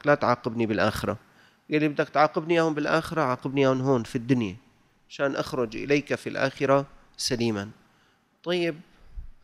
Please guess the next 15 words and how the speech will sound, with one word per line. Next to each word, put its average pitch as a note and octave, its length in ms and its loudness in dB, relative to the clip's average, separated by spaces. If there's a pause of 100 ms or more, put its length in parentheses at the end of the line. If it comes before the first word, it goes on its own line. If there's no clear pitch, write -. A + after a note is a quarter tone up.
(240)
أنت D3 140 0
كان E3+ 260 6
بإمكانك E3 560 4
أن C#3 160 0
تقول: D3+ 300 -4
"اللهم C#3+ 400 0
اعف B2 220 -2
عني C3 320 0
في - 100 -6
الدنيا D#3+ 380 2
وفي D3 220 2
الآخرة"، A#2 480 0 (560)
ما C#3+ 120 0
الله D#3+ 180 0
كريم. D#3 400 -4